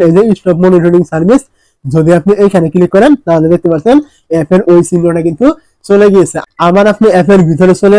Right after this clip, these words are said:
এসে এখানে ক্লিক করলে আবার দেখতে পাচ্ছেন এখান থেকে এই যে আপনার ছোট্ট আইকনটি থা-, ছিল এটা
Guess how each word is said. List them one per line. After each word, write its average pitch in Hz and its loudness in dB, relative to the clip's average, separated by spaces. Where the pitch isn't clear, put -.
এসে 196 -2
এখানে 185 0
ক্লিক 190 0
করলে 208 4
আবার 170 2
দেখতে 180 0
পাচ্ছেন 170 0
এখান 160 -4
থেকে 180 2
এই 165 2
যে 165 0
আপনার 160 -2
ছোট্ট - -2
আইকনটি 165 0
থা-, 185 -4
ছিল 175 0
এটা 151 -2